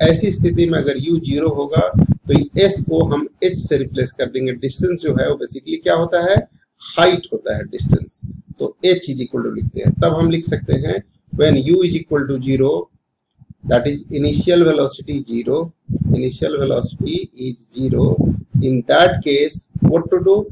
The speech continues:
H is equal to half G T square and V is equal to G T and V square is equal to two G H। That is the formula which is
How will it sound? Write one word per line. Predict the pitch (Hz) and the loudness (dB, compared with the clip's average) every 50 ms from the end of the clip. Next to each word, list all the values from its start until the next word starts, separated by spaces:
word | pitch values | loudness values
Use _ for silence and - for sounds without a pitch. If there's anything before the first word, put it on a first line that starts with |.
| - - _ _ _ - - - | -8 -10 _ _ _ -16 -6 0
H | 170 185 196 190 - - | 2 4 4 4 2 -2
is | 170 - 151 | -4 -2 -2
equal | 151 - - 156 147 143 139 - | -4 -4 -2 0 0 2 2 2
to | - - 143 - 127 - - - - - | 2 2 2 2 2 2 2 2 2 4
half | 139 147 151 165 170 175 175 - - 123 - | 4 6 6 6 6 4 2 0 -6 -12 -12
G | - 123 127 123 | -8 -6 -6 -6
T | 123 - 143 139 139 143 | -6 -6 -4 -2 -2 -2
square | 143 - - - 139 139 139 139 139 135 139 - _ _ _ _ _ _ _ _ - | -2 -2 -2 0 2 4 4 4 4 2 0 -4 _ _ _ _ _ _ _ _ -2
and | 143 143 143 143 139 135 135 - - - - - - - | 2 2 4 4 2 2 0 -4 -6 -8 -8 -10 -8 -8
V | 123 123 147 170 185 185 175 165 | -6 -4 -2 -2 0 0 -2 -2
is | 139 135 139 | -2 -4 -6
equal | 135 135 - - 131 127 123 - - | -8 -4 -4 -2 0 0 0 0 0
to | 131 127 127 131 135 - _ _ - - - 113 - | 0 0 0 -2 -4 -8 _ _ -18 -14 -12 -12 -10
G | - 131 147 160 160 | -6 -2 -2 -2 -2
T | - - 147 139 135 143 143 143 - - - - - - - - | -2 -4 -4 -4 -4 -6 -8 -6 0 0 0 0 0 -4 -2 2
and | 135 - 135 - - | 4 6 6 4 4
V | - 156 175 175 170 - | 2 2 2 4 4 4
square | - - - - - 135 135 135 131 | 4 2 4 4 6 6 6 4 4
is | 131 120 127 | 2 0 -2
equal | 247 - - 131 123 120 | -2 -4 -4 -4 -4 -4
to | - 131 131 127 127 - - | -6 -6 -8 -8 -8 -8 -6
two | 127 127 123 120 | -4 0 2 4
G | - 127 117 117 - 113 113 - | 4 4 4 2 0 2 2 4
H। | - - - - - - - - - - - - - - - - | 4 2 0 -4 -6 -6 -8 -2 -2 -2 0 0 -4 -8 -2 0
That | 139 139 147 147 143 - | 2 4 4 2 0 -2
is | 139 - | -6 -4
the | 131 131 127 | -4 -4 -6
formula | - - 131 120 117 123 127 135 139 139 143 135 127 | -4 -6 -6 -4 -2 -2 -2 0 0 0 0 -2 -4
which | 120 113 - - | -6 -12 -14 -14
is | 113 - | -12 -10